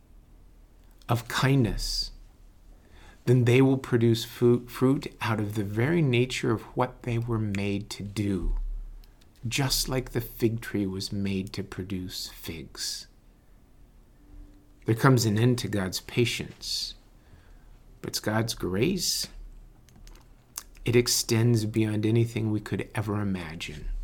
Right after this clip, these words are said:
because God is good. In the midst of the current events that we face, whatever those current events are, events that leave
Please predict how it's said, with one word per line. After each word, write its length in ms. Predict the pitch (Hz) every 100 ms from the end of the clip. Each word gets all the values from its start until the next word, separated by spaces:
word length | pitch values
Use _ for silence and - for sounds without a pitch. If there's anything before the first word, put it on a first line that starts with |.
| - - - - - - - - - - -
because 880 | 117 - 120 101 90 92 - - - - - - - -
God 220 | 107 92
is 160 | 92 85
good. 380 | - 87 - - - - - - - - - - - - - - - - - - - - - - -
In 140 | 147
the 60 | 139
midst 300 | 151 - 139
of 80 | 123
the 60 |
current 420 | 127 - 139 131
events 460 | 127 107 127 127 -
that 160 | 120 -
we 120 | 117
face, 500 | - 113 95 - -
whatever 300 | 117 123 117
those 260 | 113 107
current 420 | - - 117 113 104
events 420 | 101 98 98 -
are, 340 | 92 85 80 - - - - - - - - - - - - - - - - - -
events 540 | 123 110 123 131 135 -
that 340 | 113 110 117
leave 640 | 127 113 120 127 127 123